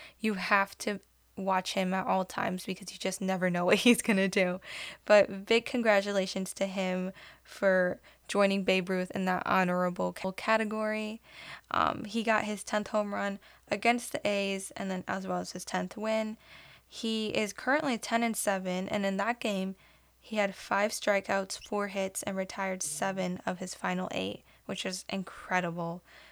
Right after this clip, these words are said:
as <laughs> always. Um, but this season, he has twenty-five home runs, and he has a hundred pitching strikeouts for the second straight year. So this isn't something new that we're seeing from Shohei.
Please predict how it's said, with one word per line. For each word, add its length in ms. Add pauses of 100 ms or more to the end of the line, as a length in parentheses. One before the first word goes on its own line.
(160)
as 200
<laughs> 20
always. 600 (440)
Um, 360
but 180
this 180
season, 360
he 100
has 140
twenty-five 460
home 220
runs, 380 (320)
and 100
he 60
has 140
a 80
hundred 420
pitching 300
strikeouts 720
for 140
the 100
second 560
straight 320
year. 320
So 140
this 240
isn't 240
something 320
new 160
that 160
we're 80
seeing 320
from 160
Shohei. 500